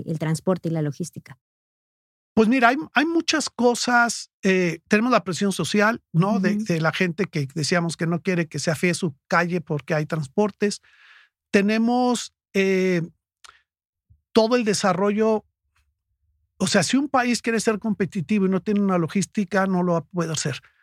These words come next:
Speaker 2: porque la mercancía tiene que entrar y salir, ¿no?
Speaker 1: Ujú.
Speaker 2: Solo, por ejemplo, Estados Unidos tiene un consumo interno tan grande que no le preocupa mucho.
Speaker 1: Ok.
Speaker 2: Pero el resto del mundo, un país como nosotros, vivimos de poder im-,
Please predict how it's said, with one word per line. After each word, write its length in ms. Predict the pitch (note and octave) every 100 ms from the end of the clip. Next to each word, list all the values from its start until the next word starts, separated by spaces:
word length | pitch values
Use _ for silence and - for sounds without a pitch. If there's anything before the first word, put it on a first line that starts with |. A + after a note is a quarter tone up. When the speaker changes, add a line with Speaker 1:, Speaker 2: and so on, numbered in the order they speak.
| _ -
Speaker 2:
porque 280 | D#3 G3+
la 80 | F#3
mercancía 480 | F3+ F3 F#3+ D#3+ G#3
tiene 220 | G#3+ G3+
que 100 | -
entrar 280 | D3+ F#3 E3+
y 40 | F3
salir, 340 | D#3 D3 C3+ - _
¿no? 120 | G3 - -
Speaker 1:
Ujú. 100 | F#3+
Speaker 2:
Solo, 300 | F#3+ A#3 B3+
por 120 | G#3+ G#3
ejemplo, 100 | G#3
Estados 380 | - A3 A3
Unidos 320 | G#3 G#3+ G#3 -
tiene 160 | G3+
un 60 | G3+
consumo 280 | F3+ G#3 G3+
interno 380 | F#3+ G3+ F#3+ F#3
tan 240 | F3+ F3+
grande 400 | F#3+ F#3 F#3+ F#3+
que 180 | - D#3+
no 140 | F3
le 140 | F3 E3
preocupa 480 | D#3+ D#3+ F3 D#3+
mucho. 320 | D3+ F3 - - _ F3
Speaker 1:
Ok. 140 | D#3 D3+ C#3
Speaker 2:
Pero 220 | - F#3+ F#3+
el 60 |
resto 320 | G3+ A3 C4+
del 100 | A#3
mundo, 420 | G#3 A3 G3+ A#3+ -
un 120 | F3
país 260 | F#3+ G3+ -
como 220 | G#3+ G3
nosotros, 580 | F#3+ F3 F#3+ G3 A3 F#3
vivimos 640 | F3+ F#3 F#3+ G3+ A#3+ - -
de 160 | E3+
poder 400 | - E3+ F3+ G3
im-, 100 | G#3+